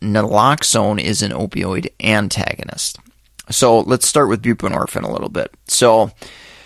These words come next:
this medication, being a partial opioid agonist, has,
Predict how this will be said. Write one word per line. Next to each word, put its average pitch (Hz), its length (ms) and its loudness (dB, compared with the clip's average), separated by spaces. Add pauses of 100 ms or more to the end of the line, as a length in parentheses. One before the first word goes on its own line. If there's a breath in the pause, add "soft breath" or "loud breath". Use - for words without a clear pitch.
(220 loud breath)
this 139 340 4
medication, 117 720 0 (960 soft breath)
being 131 300 4
a 98 60 -2
partial - 760 0 (100)
opioid 104 680 0
agonist, 120 840 -2 (680 soft breath)
has, 120 800 0